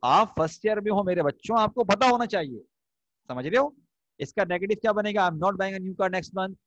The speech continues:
"Am I buying a new car next month", "Am I not buying a new car next month", ठीक है?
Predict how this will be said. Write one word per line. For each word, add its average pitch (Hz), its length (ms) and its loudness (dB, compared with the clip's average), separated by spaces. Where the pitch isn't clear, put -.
"Am 180 120 -2
I 214 100 -2
buying 208 260 -4
a 202 80 -8
new 202 160 -10
car 202 140 0
next 190 220 0
month", 196 160 0
"Am 190 100 0
I 180 80 -4
not 180 140 2
buying 180 240 -2
a 175 60 -6
new 175 140 -4
car 190 220 2
next 165 240 -4
month", 123 220 -6
ठीक 143 140 -8
है? 226 120 0